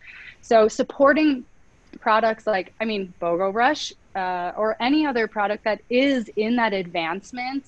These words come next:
of other bio-based materials that can replace plastic is huge.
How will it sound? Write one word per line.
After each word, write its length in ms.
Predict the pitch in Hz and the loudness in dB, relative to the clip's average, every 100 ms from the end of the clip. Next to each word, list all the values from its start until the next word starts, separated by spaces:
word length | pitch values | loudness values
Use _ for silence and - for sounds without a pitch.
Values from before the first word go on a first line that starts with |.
| 208 | -8
of 120 | 196 - | -6 -2
other 280 | 220 233 | 0 0
bio-based 1160 | 214 190 180 190 202 190 190 175 175 - - - _ - - | 0 2 4 2 -2 -4 -4 -4 -6 -14 -20 -20 _ -20 -12
materials 720 | 202 190 - 175 185 220 254 | -10 -8 -4 -2 0 -2 -2
that 200 | 214 175 | -2 -4
can 260 | - 190 180 | -6 -8 -4
replace 720 | 175 165 - 165 185 - - - - | -6 -6 -4 -4 -4 -10 -20 -20 -14
plastic 500 | - 208 220 - 262 | -2 0 0 -6 -6
is 120 | 202 - | -6 -8
huge. 560 | - 185 233 349 - | -6 -2 0 -2 -4